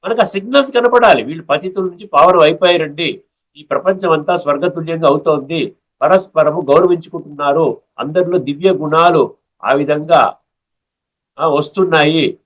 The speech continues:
ఈ అవగుణాలు పోతున్నాయి, విషయ వికారాల వలయం నుండి మనుషులు బయటకు వస్తున్నారు. ఇటువంటి ఆలోచన రావాలి కదా.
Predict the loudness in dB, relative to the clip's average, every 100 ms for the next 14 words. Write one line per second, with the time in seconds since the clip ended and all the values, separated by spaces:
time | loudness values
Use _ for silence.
0 | _ _ -18 -4 0 2 2 4 4 2
1 | -4 -6 -6 -6 -2 -2 -4 -8 -10 -6
2 | -4 -4 0 2 4 4 2 2 4 4
3 | 2 -8 -10 -10 -10 -10 -6 -6 -8 -18
4 | -18 -18 -8 -8 -8 -14 -4 0 0 0
5 | 0 2 2 0 -6